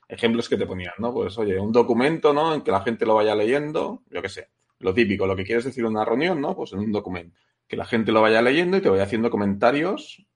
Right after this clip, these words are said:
sobre dicho documento, ¿no? Y, y la gente vaya comentando sobre comentarios y tal. No sé, mm,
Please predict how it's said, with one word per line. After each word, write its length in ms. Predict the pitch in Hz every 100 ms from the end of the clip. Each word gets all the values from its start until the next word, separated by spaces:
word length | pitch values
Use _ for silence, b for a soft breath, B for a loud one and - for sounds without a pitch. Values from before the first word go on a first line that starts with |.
| _
sobre 280 | - 92 90
dicho 240 | 95 101
documento, 540 | 101 107 135 151 151 143
¿no? 140 | 160
Y, 360 | 160 92 85 -
y 100 | 92
la 100 | 92
gente 220 | 98 101
vaya 180 | 98 95
comentando 420 | 95 95 95 98
sobre 200 | 101 95
comentarios 400 | 104 98 104 101
y 20 |
tal. 140 | 113 - b b b b b b b -
No 100 | 98
sé, 280 | 101 95 -
mm, 220 | 98 95